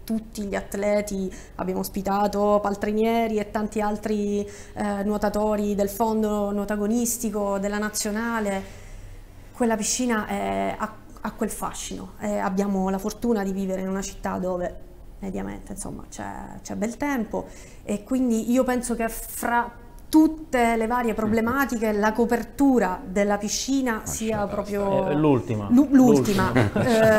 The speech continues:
Speaker 1: assolutamente. Eh, ci sono tante cose, anche perché così come nel calcio, così come nella pallanuoto, comunque chi fa sport ad alto livello, sicuramente c'è un'esigenza delle società sportive di poter affrontare,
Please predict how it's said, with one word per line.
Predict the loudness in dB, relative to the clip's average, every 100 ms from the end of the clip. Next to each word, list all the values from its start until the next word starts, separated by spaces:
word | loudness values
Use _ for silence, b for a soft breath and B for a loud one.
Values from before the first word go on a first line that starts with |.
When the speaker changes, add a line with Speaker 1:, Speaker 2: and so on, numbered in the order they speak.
| 6
Speaker 1:
assolutamente. | 4 6 4 4 2 0 -4 -4 -6 B B
Eh, | -2 0 2
ci | 0
sono | 2 2
tante | 2 0 -2
cose, | 0 0 -2 -2
anche | -4 -4
perché | -6 -8 -4 -2 -2 -4 -10 -18 -14
così | -8 -6
come | -4 -4
nel | -6 -8
calcio, | -6 -4 -4 -6
così | -6 -6
come | -6 -8 -10
nella | -8 -6 -6 -4 -4 -4 -4 -2
pallanuoto, | 0 0 2 2 2 2
comunque | -2 -4 -6
chi | -6 -6
fa | -4 -6
sport | -6 -6 -4 -4 -4 -6 -4
ad | -4 -4
alto | -4 -6
livello, | -4 -4 -6 -8 -12 B B B
sicuramente | -4 0 2 2 0
c'è | -2 -2
un'esigenza | -2 -2 -4 -2 -2 -2 -2 -4 -6 -8
delle | -4 -4
società | -6 -6 -4 -4
sportive | -4 -8 -6 -4 -4
di | -6
poter | -6 -4 -4
affrontare, | -4 -6 -8 -4 -2 0 0 -4